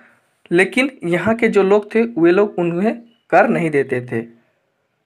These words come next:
जो भी राजा थे वहाँ पर उसको कर नहीं देते थे हो लोग।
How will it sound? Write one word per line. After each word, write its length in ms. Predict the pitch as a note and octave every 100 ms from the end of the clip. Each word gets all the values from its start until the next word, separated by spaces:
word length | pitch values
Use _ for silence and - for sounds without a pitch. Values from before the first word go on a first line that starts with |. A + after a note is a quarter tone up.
| _ -
जो 120 | E3 G3
भी 100 | B3
राजा 240 | G#3 A3+
थे 180 | A#3 A#3
वहाँ 460 | A#3+ - E3+ E3+ F#3+
पर 160 | G#3+ E4 - _ _ _ _ _ _ _ _
उसको 300 | E3 - - A#3+
कर 220 | A#3 G3 - -
नहीं 200 | D3+ E3
देते 260 | F#3 F#3 F3+
थे 140 | F3 B3 - -
हो 240 | - D#3+ E3+
लोग। 300 | D3+ A#2 A#2